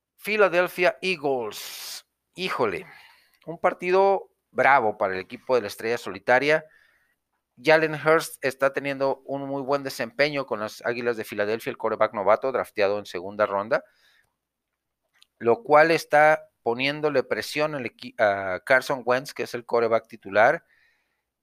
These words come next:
Y, eh, días atrás, en esta misma semana, Carson Wentz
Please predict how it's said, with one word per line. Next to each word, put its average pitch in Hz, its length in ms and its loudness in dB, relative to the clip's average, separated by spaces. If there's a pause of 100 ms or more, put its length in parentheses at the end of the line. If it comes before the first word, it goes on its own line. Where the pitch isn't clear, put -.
(140)
Y, 208 440 -8
eh, 101 600 -6 (120)
días 156 340 2
atrás, 139 640 4 (240)
en 107 120 -8
esta 117 200 -6
misma 123 320 -6
semana, 110 560 -2 (760)
Carson 135 440 0
Wentz 131 520 -2